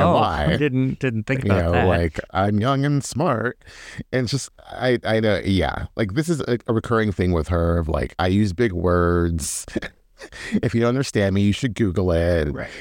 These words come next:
Speaker 2: So I, I could se-, definitely see her saying, like,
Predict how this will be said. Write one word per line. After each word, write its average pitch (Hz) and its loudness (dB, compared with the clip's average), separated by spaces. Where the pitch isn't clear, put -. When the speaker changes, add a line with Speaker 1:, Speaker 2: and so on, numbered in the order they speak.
Speaker 2:
So 98 2
I, 110 2
I 101 0
could 110 -4
se-, 98 -2
definitely 101 2
see 95 0
her 90 0
saying, 85 0
like, 85 -2